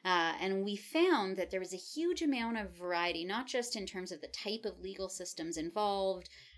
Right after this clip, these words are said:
uh, but also how these protections were being instantiated. So you had some jurisdictions where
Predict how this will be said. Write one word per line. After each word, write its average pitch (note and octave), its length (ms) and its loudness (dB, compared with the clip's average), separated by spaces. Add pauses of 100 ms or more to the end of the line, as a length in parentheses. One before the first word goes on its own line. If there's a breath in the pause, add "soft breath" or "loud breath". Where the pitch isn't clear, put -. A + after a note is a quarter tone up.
uh, D3+ 300 2 (560)
but G3+ 140 2
also A3 480 4 (220)
how A#3+ 500 2
these G3+ 280 -4
protections F#3 540 -6
were F3 100 -6
being F3 240 -4
instantiated. - 840 -6 (200)
So - 180 -6
you G3 180 -2
had F#3+ 280 -2
some G#3 260 -2
jurisdictions G#3+ 800 -2
where E3+ 360 2